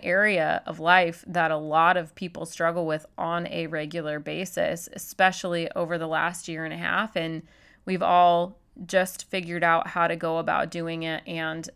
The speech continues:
I, I really hope that these five tips can help you to know how to have an uninterrupted work block.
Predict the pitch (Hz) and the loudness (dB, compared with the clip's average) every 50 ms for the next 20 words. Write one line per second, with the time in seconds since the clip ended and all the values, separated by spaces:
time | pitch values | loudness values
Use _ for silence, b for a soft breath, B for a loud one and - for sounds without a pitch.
0 | - - - - 185 170 170 165 165 165 - - _ _ _ _ - 190 185 170 | -16 -12 -6 -2 0 0 2 0 0 -4 -6 -10 _ _ _ _ -2 -2 0 0
1 | 170 185 185 185 185 180 170 190 185 185 185 - 175 170 - 180 175 170 170 - | -2 -2 -2 -2 -2 -2 0 0 0 -2 -2 -8 -10 -8 -6 -6 -6 -6 -6 -4
2 | - 165 156 156 156 156 - - - - - - - - - - 190 175 170 151 | -2 0 2 2 0 -2 -4 -6 -6 -6 -6 -6 -8 -14 -12 -10 -10 -10 -10 -8
3 | - 160 165 165 - 180 185 190 175 165 156 156 156 156 175 185 185 180 185 190 | -8 -8 -8 -8 -8 -10 -8 -8 -6 -6 -6 -6 -6 -6 -6 -4 -4 -4 -4 -2
4 | 185 175 170 165 175 170 165 160 160 160 160 160 160 - 170 156 160 156 - - | -2 -2 -2 -2 -4 -6 -6 -6 -6 -6 -6 -8 -8 -8 -4 -2 -2 -4 -4 -8
5 | - 156 - - - - - _ - - 196 208 226 247 247 - | -16 -14 -12 -10 -10 -10 -10 _ -6 -2 0 2 0 0 -2 -6